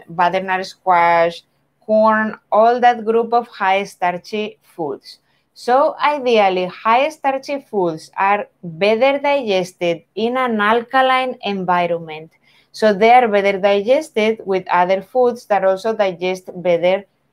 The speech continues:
with alkalinity, which means protein and high starchy foods shouldn't be together. So that movies, uh,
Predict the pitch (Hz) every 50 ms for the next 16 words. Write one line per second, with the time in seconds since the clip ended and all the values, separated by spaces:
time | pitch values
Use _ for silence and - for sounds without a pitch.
0 | _ _ - 180 185 180 - _ - 190 208 220 220 - - 214 196 185 180 175
1 | 175 170 165 160 160 160 160 - - _ _ _ _ _ 185 202 202 196 - 208
2 | 220 226 226 214 202 196 190 180 - - _ _ _ _ _ _ _ _ _ _
3 | _ _ _ _ _ - 226 226 226 226 220 220 220 214 202 202 208 208 202 -
4 | _ _ - 180 175 170 170 - - - 233 247 269 277 294 285 285 - 254 254
5 | 254 254 262 269 254 - _ - 214 208 208 208 202 - - _ - - - -
6 | - 240 233 233 196 220 226 233 233 226 226 - 185 175 175 202 202 208 214 214
7 | - _ - - 214 190 160 185 196 190 170 143 95 92 - - - - - 190
8 | 185 165 175 190 190 196 208 208 214 - _ _ _ _ _ - 202 220 226 226
9 | 240 262 247 - - _ _ - - 196 190 190